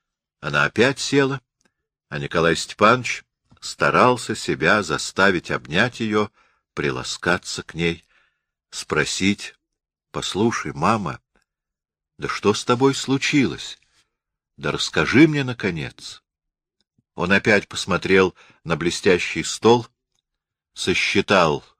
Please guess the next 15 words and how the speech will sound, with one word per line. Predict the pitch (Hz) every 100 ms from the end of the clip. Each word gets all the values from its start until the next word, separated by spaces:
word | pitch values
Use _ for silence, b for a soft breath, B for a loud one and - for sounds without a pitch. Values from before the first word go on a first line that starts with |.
| _ -
свечки | - 90 85 127 - - 76 - _ _ _ _ _
вокруг | 71 80 - 82 -
пирога. | - 76 76 71 65 - _ _ _ _ _ _ _
Их | 90 85 -
было | - 117 127 123 123 _ _ _ _ _ _ _ _
двадцать | 67 69 73 117 - - - 104 _
пять | 76 73 -
штук. | - - - 67 - - _ _ _ _ _ _ _ _ _ _ _ _ _ _ _ _ _
Двадцать | - 67 80 - - 73 _
пять, | 82 90 - - _ _ _ _ _ _ _ _ _ _ _ _ _ -
а | 98
ему-то | 110 123 110 80
уж | 67 -
двадцать | 73 82 - - 120 -
восемь. | 73 71 - 101